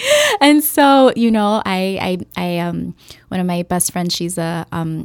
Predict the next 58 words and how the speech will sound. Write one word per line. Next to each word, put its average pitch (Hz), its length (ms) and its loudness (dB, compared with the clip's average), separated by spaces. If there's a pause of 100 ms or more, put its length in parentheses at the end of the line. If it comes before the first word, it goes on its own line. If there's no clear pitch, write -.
an 175 60 -4
eyebrow 170 280 -2
artist. 160 500 -8 (440)
And 175 160 0
she, - 200 -4
you 185 80 -2
know, 175 80 -2
she's - 200 -8
like, 175 180 -6
"How 214 140 -4
do 262 80 0
I 269 80 2
do 269 200 2
this? 262 300 0
How 233 100 -4
do 247 120 -4
I," 214 60 -2
like, 185 220 -4
and 180 100 -4
I 160 80 -4
tell 185 220 -4
her, 180 60 -4
I 180 60 -4
give 170 120 -6
her 190 60 -2
all 190 100 -2
these 185 180 -6
ideas. 190 240 -8
She's - 180 -14
like, - 160 -14
"I 185 40 -12
just - 240 -12
love 180 240 -6
the 180 80 -8
way 170 120 -8
your - 120 -6
brain - 300 -8
works." - 300 -12
I'm 277 80 -4
like, 226 280 -8 (320)
"Thank 381 240 -8
you." - 160 -8
This 233 240 -4
is, 302 180 0
you 294 80 6
know, 302 220 2
it's, 311 180 -2
it's - 160 -4
a, 285 60 -2
it's 262 240 -4
a 277 40 0
skill. - 420 -2
It's - 200 -8
a, - 140 -4
it's 196 160 -6
a - 20 -2
gift 190 300 -4
that, 185 280 -2